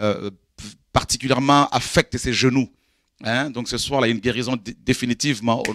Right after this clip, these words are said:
définitive au nom de Yeshua. C'est une personne qui peut aussi nous appeler là. On a encore trois minutes qui nous restent là, mes amis, là jusqu'à quinze là. Euh,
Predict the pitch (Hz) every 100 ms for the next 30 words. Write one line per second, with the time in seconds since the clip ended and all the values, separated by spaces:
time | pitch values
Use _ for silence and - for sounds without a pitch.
0 | - - - - 123 - 131 98 92 -
1 | - 123 135 117 113 - 135 127 135 -
2 | _ - - - - 123 123 110 127 120
3 | 113 123 110 113 107 104 104 131 127 110
4 | 113 107 107 - 123 120 117 110 107 127
5 | - 104 104 104 131 110 104 104 - 131
6 | 123 107 120 - - - _ _ 101